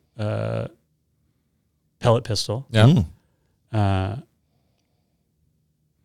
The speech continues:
Speaker 1: and
Speaker 2: I ca-, I can't hit shit with them. I've been to ranges. I'm a
Speaker 1: Right.
Speaker 2: bad shot.
Speaker 1: Oh, you are. You've been to
Speaker 2: Yeah.
Speaker 1: ranges.
Speaker 2: And,
Speaker 1: But yeah, I've
Speaker 2: yeah,
Speaker 1: never
Speaker 2: like,
Speaker 1: shot.
Speaker 2: it's been, it's okay. It's like, "Oh, that was kinda fun," but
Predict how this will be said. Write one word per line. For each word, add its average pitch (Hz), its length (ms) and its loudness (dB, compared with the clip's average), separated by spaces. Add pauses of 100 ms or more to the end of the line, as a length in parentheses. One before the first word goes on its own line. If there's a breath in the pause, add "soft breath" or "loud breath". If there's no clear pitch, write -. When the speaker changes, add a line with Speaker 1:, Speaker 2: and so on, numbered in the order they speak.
(420)
Speaker 1:
and 107 640 -2
Speaker 2:
I 107 60 -2
ca-, 165 160 -4
I 175 80 0
can't 185 280 -4
hit 147 200 4
shit 160 240 4
with 107 140 4
them. 90 120 -2
I've 139 300 2
been 175 200 6
to 160 100 4
ranges. 135 640 2
I'm 147 120 2
a 143 60 2
Speaker 1:
Right. 98 80 -8
Speaker 2:
bad 110 260 0
shot. 139 240 4
Speaker 1:
Oh, 131 40 6
you 131 120 6
are. 120 60 0
You've 135 180 -10
been 113 100 -6
to 110 60 2
Speaker 2:
Yeah. 123 60 4
Speaker 1:
ranges. 104 220 -2
Speaker 2:
And, - 300 -8
Speaker 1:
But 175 60 6
yeah, 156 100 8
I've 135 100 8
Speaker 2:
yeah, - 80 6
Speaker 1:
never 220 140 6
Speaker 2:
like, 165 120 4
Speaker 1:
shot. 123 100 4
Speaker 2:
it's - 80 2
been, 247 120 6
it's 147 220 2
okay. 151 320 2
It's 170 120 -2
like, 190 60 -6
"Oh, 196 80 2
that 190 60 2
was 175 140 0
kinda 131 180 2
fun," 131 240 0
but 123 140 -2